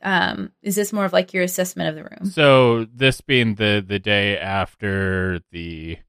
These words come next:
Speaker 2: uh, well, the night, you know, the night that, uh, Cookie came, um, Fergus, uh, picks up all the, like, stuff, um, that, uh, Bear has knocked down or disarrayed, um, and then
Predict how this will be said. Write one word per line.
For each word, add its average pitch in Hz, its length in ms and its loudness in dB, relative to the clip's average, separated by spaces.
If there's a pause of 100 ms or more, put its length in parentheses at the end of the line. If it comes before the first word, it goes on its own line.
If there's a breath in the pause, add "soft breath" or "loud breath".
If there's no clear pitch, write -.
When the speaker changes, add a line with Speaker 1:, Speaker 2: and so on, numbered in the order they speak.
(680)
Speaker 2:
uh, 92 220 -2
well, 107 180 2
the 101 120 -4
night, 107 400 0
you 98 180 -4
know, 92 140 -2
the 92 100 -4
night 92 260 -2
that, 85 200 -6 (100)
uh, 90 220 -4
Cookie 98 400 -4
came, 95 680 -2
um, 95 380 -2
Fergus, 113 840 0
uh, 98 440 2 (680)
picks 127 280 2
up 123 200 4
all 107 180 6
the, 104 300 4 (100)
like, 98 360 -4
stuff, - 680 -2
um, 95 640 0
that, 90 200 -2 (800)
uh, 107 260 2
Bear 101 280 0
has 98 320 0
knocked 95 320 -2
down 92 300 -2
or 92 100 -2
disarrayed, 87 800 -6 (580)
um, 92 520 2
and 92 200 -4
then 92 400 0